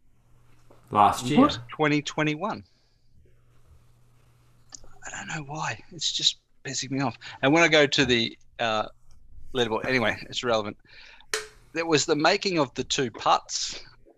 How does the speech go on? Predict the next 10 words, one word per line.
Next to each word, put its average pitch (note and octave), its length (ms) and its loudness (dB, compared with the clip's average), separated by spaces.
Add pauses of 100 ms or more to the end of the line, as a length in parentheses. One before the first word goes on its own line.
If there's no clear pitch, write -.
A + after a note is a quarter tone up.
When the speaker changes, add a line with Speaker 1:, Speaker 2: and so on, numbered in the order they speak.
(1160)
Speaker 2:
I - 680 -14
thought C3 260 -2
Ash E3 360 -2
just - 320 -8
can't, A#2 420 -4 (540)
um, G#2+ 540 -4 (760)
relate A2 400 4
<laughs> - 240 6
to, - 1120 0 (360)
to, F#3 460 2